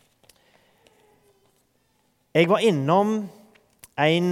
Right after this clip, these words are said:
eh, munk.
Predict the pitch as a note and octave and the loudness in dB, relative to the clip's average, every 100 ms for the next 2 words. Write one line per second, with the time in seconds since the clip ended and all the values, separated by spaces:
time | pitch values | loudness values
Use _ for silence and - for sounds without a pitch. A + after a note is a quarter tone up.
0 | E3+ D#3+ D3+ C3 A#2+ - _ _ _ - | 0 0 0 -2 -8 -18 _ _ _ -20
1 | _ _ _ _ _ _ C#3 F#3 A#3+ A2+ | _ _ _ _ _ _ 0 2 2 -2
2 | - - | -12 -18